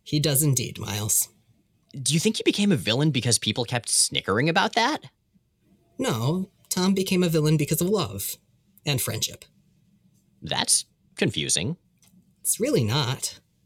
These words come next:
Speaker 1: The girl of his dreams turned him down, so he went about trying to prove her right to have done so.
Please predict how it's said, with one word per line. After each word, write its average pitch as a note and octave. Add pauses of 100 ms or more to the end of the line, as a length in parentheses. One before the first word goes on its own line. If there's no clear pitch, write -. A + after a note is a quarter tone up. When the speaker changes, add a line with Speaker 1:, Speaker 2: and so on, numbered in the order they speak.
Speaker 1:
The -
girl G3+
of G3+
his G#3+
dreams C#3
turned B2
him D#3+
down, A2+
so A#2
he C3
went A#2
about A#2+
trying A2+
to B2+
prove -
her B2+
right G#2
to -
have F#2
done G#2+
so. -